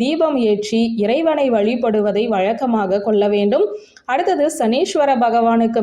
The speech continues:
மிகவும் பிடித்தவர்கள் என்றால் உடல் ஊனமுற்றவர்கள், முதியவர்கள். இவர்களுக்கு நாம் செய்யக்கூடிய சிறு சிறு உதவிகள் கூட சனி பகவானின்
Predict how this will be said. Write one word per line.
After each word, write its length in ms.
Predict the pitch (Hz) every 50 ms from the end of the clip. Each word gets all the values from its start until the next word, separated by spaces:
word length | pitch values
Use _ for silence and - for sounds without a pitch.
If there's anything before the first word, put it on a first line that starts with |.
| 214 214
மிகவும் 360 | 208 202 247 269 330 359 349
பிடித்தவர்கள் 640 | 320 269 233 269 - 269 262 247 233 226 214 208 208 208
என்றால் 360 | 226 254 240 - 240 233 247 233 - 208 208
உடல் 220 | 220 269 302 320 285 240 220
ஊனமுற்றவர்கள், 880 | 226 254 277 277 262 247 233 233 - 240 214 214 208 196 196 226 254 247
முதியவர்கள். 640 | 226 220 208 220 220 226 214 220 214 202 214 208 202 202 - - - - - _ _ 233
இவர்களுக்கு 600 | 254 277 330 370 392 370 381 359 359 349 349 311
நாம் 220 | 294 277 262 247 - -
செய்யக்கூடிய 480 | 233 233 233 226 233 233 226 220 254 277
சிறு 300 | 269 - 294 294 330 392
சிறு 260 | 392 - 339 302 277 262
உதவிகள் 560 | 240 233 214 240 233 240 240 220 233 233 226 226
கூட 160 | 311 320 269 240 240 254 254 254 - - - _ _ - -
சனி 220 | - 262 262 320 359
பகவானின் 640 | 381 339 320 320 285 269 262 254 240 240 233 220